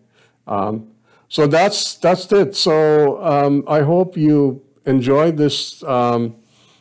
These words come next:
presentation. I'm going to summarize next, and then, uh, we go from there. So in this video, we covered the following topics. We started with, take a look, we took a look at container network interface.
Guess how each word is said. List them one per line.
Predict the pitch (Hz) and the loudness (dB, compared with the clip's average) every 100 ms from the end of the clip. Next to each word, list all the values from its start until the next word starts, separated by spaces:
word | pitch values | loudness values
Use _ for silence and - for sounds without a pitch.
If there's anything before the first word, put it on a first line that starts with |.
| _ | _
presentation. | 127 131 120 151 151 170 160 - | -2 0 2 0 2 2 0 0
I'm | 135 131 | -2 0
going | 151 156 | 2 2
to | 160 139 135 | 0 0 0
summarize | - 143 151 151 165 156 156 | 0 0 2 2 0 0 0
next, | 151 175 - - _ _ _ _ _ _ | 0 0 -4 -8 _ _ _ _ _ _
and | 127 127 | -2 0
then, | 131 135 131 123 | 2 2 2 0
uh, | 120 120 | 0 0
we | 120 | 0
go | 127 | 0
from | 120 123 117 | 0 -2 0
there. | 104 - _ _ _ _ _ _ _ _ - - - _ _ _ | -2 -4 _ _ _ _ _ _ _ _ -20 -20 -20 _ _ _
So | - 151 156 | -4 0 2
in | 160 | 2
this | 165 190 | 2 0
video, | 160 160 147 151 139 | 0 0 2 2 2
we | 135 | 0
covered | 127 135 135 123 | -2 -2 0 -2
the | 120 | -4
following | - 120 120 117 | -2 0 2 0
topics. | 117 117 110 107 - - - _ _ _ _ _ _ _ _ _ - | -2 -2 -2 -4 -8 -12 -16 _ _ _ _ _ _ _ _ _ -2
We | 147 | 0
started | - 160 180 202 160 | 2 2 2 2 2
with, | 151 143 143 - _ _ - | 2 2 -4 -20 _ _ -2
take | 170 175 | 0 2
a | |
look, | 156 165 147 | 2 0 0
we | 139 | -2
took | 190 190 | 0 0
a | |
look | 165 165 - | 0 0 -2
at | 135 131 131 135 - | 0 0 0 -4 -10
container | - 123 139 156 160 151 - | -6 -2 0 2 2 -2 -6
network | - 127 131 123 | -6 -4 -2 -2
interface. | 156 143 147 - 147 156 - | -2 0 0 0 0 0 -4